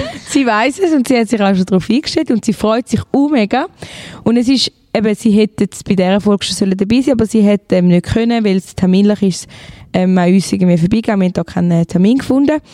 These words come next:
Und sie hat gesagt, als ich sie gefragt habe, sie hat es mega gefreut und sie ist sehr gerne dabei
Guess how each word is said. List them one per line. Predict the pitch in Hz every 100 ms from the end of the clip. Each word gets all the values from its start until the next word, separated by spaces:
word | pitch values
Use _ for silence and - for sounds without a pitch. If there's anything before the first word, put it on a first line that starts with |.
| - - - - - _ - _ _ _ - _ _ _ 254
Und | 254
sie | 339
hat | 302 -
gesagt, | - - 247 277 254
als | 247
ich | 226
sie | 240
gefragt | - 220 233 -
habe, | 226
sie | 233
hat | 220
es | -
mega | 214 220 226
gefreut | - - 170 247 - -
und | 220 -
sie | 240
ist | 220 -
sehr | - 208
gerne | 160 180 170
dabei | 170 208